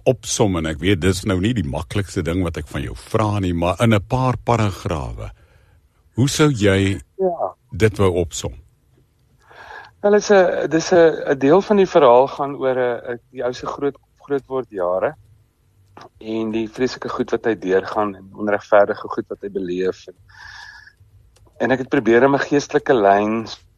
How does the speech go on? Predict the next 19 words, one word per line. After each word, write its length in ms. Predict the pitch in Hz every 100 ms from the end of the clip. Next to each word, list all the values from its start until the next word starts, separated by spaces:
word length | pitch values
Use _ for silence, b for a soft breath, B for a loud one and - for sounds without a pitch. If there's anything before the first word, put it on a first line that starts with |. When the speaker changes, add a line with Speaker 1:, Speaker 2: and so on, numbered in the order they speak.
| _
Speaker 2:
so 80 | 131
half 280 | 104 104 -
baie 220 | 101 107
natuurlik 540 | 127 120 - 131 117 104
deur 160 | 95 98
hom 140 | 104 110
te 100 | 107
vleg, 380 | - - 98 107 - - _ _ _ _ _ _ _ -
sy 120 | -
soeke 400 | 107 - 107 - 110 110
en 80 | 104
sy 120 | 101 104
geestelike 440 | - 107 - -
soeke 320 | - 107 -
en 100 | 113
so 160 | 101 113
aan. 100 | 123
En 120 | 117
dan, 240 | 110 131